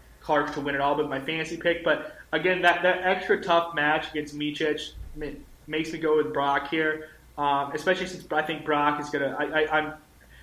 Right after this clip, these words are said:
I think he's like an eighty twenty favorite over Forrest in the, in the, in the quarter. So at the least, I, I'm, I'm getting a guy who's going to the semis, uh, as my three four, which is, you know, the baseline, the lowest you, you would really want out of them.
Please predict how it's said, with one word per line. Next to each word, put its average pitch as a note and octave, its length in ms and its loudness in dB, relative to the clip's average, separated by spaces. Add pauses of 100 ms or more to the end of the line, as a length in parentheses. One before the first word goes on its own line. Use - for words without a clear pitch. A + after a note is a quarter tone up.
(120)
I D3+ 100 0
think E3 160 -4
he's D#3 140 -6
like D3 100 0
an - 160 -12
eighty D3+ 300 -2
twenty D3+ 320 -2
favorite D3 500 2
over D3+ 440 2
Forrest D3+ 480 0
in D3 60 -12
the, C#3 220 -6 (680)
in D3 120 -6
the, C#3+ 260 -12
in D3 60 -6
the D3 80 -6
quarter. D3+ 420 4
So D#3+ 220 2
at D3 220 2
the D3+ 80 0
least, E3 500 0
I, D3 140 0
I'm, C#3 300 -4 (220)
I'm C#3 100 -10
getting C#3+ 180 -4
a C#3 40 -8
guy C#3 240 2
who's C3+ 120 -6
going C#3 140 -2
to C3+ 60 -6
the C3+ 60 -8
semis, D3 800 -2
uh, C3+ 180 0
as C3+ 100 -4
my C3+ 120 -6
three C#3+ 300 -4
four, D3 280 0
which C#3 300 -6 (400)
is, D3 260 -6
you D3+ 140 0
know, C#3 40 -2
the D3 60 -6
baseline, D3 480 0
the C#3 80 -4
lowest C#3 480 -2
you, C3+ 220 -6
you C3+ 200 -8 (120)
would C#3+ 180 -6
really C#3+ 240 -2
want C#3 300 -2
out D3 140 2
of D3 60 -2
them. D3 260 -2